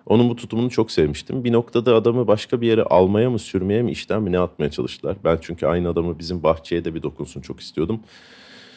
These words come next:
Ee, sonra bunları babamdan biliyorum. Kayış Dağı'nın ayaklı gazetesi olduğu için belki de uyduruyordur, onu da bilmiyorum. Ama adamı, e, işte halk, "Biz bu bahçıvanı geri istiyoruz." dediği için adam geri geldi.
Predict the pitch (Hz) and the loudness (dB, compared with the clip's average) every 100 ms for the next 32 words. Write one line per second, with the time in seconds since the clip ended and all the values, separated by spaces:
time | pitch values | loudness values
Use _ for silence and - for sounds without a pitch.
0 | - _ - 117 113 107 - 127 131 120 | -20 _ 6 8 8 6 6 6 8 6
1 | - - 110 120 120 117 113 107 110 113 | 2 -6 -2 2 4 6 6 6 6 4
2 | 120 120 98 87 90 90 87 87 - 90 | 4 2 2 2 2 2 -2 -2 0 2
3 | 92 87 85 - 92 80 - 73 - 80 | 4 2 2 0 0 0 0 -6 -2 2
4 | 82 82 85 82 - 113 - _ - 92 | 2 2 -2 -6 -8 -10 -12 _ -2 2
5 | 80 - 85 95 - _ _ 92 92 85 | 2 -2 0 0 0 _ _ -2 -2 2
6 | 90 85 73 80 82 80 87 78 73 131 | 4 4 2 0 0 -2 -2 -2 0 2
7 | 117 120 127 78 95 104 107 107 - 78 | 2 2 0 0 2 4 4 4 2 -2
8 | - - 92 95 95 - - 95 110 104 | -4 0 2 2 0 -18 -8 -2 -2 0
9 | 110 95 95 - 98 101 95 95 98 - | 0 2 2 0 -2 -2 0 -2 -2 -2
10 | 82 80 78 90 113 98 - 98 107 104 | -2 -2 -2 -4 -4 -6 -4 -2 0 0
11 | 101 101 87 73 113 | -2 0 0 0 -2